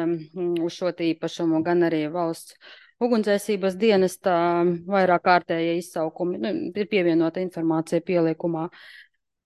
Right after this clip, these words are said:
Tā kā tā ir gan vidi degradējošā, gan, ā, gan sabiedrību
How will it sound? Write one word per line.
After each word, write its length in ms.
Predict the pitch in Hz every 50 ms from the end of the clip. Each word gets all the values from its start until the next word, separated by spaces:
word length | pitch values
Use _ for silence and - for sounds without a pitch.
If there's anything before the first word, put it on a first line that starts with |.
| _
Tā 80 | - 208 202
kā 180 | 202 - 220 202
tā 220 | 190 _ - 254 226
ir 140 | 208 190 190
gan 160 | 196 196 196
vidi 220 | 196 233 196 180 170
degradējošā, 840 | 208 240 247 269 254 233 220 214 202 185 180 185 190 - - 190 185 180 180 180 170
gan, 400 | 175 175 185 196 196 196 196 190
ā, 520 | 190 196 190 - - - - _ 196 190 190 185 185 180 180 175 175 175 175
gan 240 | 175 170 190 180 170
sabiedrību 560 | - 202 185 175 170 165 160 180 175 165 180